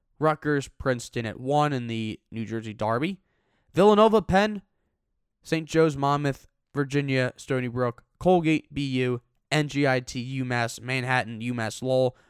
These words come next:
are all at one o'clock. Two o'clock game, there's only one. Robert Morris and Marquette at two thirty on the U. Denver takes on Notre Dame. Two games at three o'clock, including Delaware Binghamton, and then Duke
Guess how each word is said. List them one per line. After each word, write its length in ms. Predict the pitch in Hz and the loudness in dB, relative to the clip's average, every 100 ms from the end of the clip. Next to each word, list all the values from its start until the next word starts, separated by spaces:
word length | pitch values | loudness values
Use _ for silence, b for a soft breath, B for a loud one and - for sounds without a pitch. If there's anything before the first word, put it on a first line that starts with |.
| b | b
are 140 | 135 139 | -4 -2
all 240 | 120 113 | 0 -2
at 60 | 98 | -2
one 160 | 117 | -6
o'clock. 480 | 104 - 175 170 - _ _ _ _ _ _ | -8 -4 -2 -2 -4 _ _ _ _ _ _
Two 180 | - 208 | -2 0
o'clock 380 | 185 185 175 - | 2 2 2 2
game, 320 | 170 175 170 - | 2 2 -2 -6
there's 160 | 120 | -4
only 160 | 117 147 | -2 0
one. 340 | 151 123 123 - _ _ _ _ _ _ _ | 2 0 -2 -8 _ _ _ _ _ _ _
Robert 300 | 135 135 135 | 0 2 0
Morris 360 | 139 147 143 135 | -2 0 0 0
and 140 | 120 | -6
Marquette 460 | 110 - 190 220 - _ _ _ _ | -6 -2 2 2 -2 _ _ _ _
at 220 | 117 110 | -8 -8
two 180 | - 151 | -6 -6
thirty 400 | 135 165 165 165 | 0 0 0 0
on 140 | 147 139 | -2 -4
the 80 | |
U. 420 | 139 143 143 139 - _ | -2 0 0 -2 -8 _
Denver 440 | 151 156 143 143 | -2 0 0 -2
takes 320 | 131 123 - | -2 -6 -4
on 100 | 123 | -4
Notre 240 | 117 110 113 | -4 -4 -4
Dame. 460 | 131 131 131 127 - _ _ _ _ _ _ _ | -4 -2 -4 -8 -12 _ _ _ _ _ _ _
Two 180 | - 175 | -8 -8
games 300 | - 156 131 | -2 -2 -2
at 140 | 117 - | -6 -6
three 200 | 143 127 | -2 -4
o'clock, 440 | - 127 123 120 | -2 -2 -2 -2
including 400 | 104 175 185 143 | -4 0 0 0
Delaware 340 | 131 131 120 | 0 2 0
Binghamton, 540 | 117 120 120 117 120 113 | -2 -6 -8 -6 -6 -6
and 240 | - 113 | -8 -8
then 240 | 107 110 120 | -8 -8 -2
Duke 300 | 143 131 | 0 0